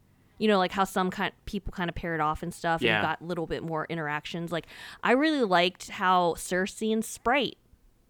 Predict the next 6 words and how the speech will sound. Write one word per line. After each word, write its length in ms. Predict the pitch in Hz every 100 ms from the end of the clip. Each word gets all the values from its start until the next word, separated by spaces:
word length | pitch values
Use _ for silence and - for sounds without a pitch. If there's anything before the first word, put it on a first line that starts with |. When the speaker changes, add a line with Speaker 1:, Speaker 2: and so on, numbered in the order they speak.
| _ _ _
Speaker 1:
were 160 | 190
kind 320 | 202 - 202 190
of, 100 | 180
like, 300 | 175 165 -
together 720 | - 202 175 190 196 76 80 110
Speaker 2:
Mm-hmm. 200 | 113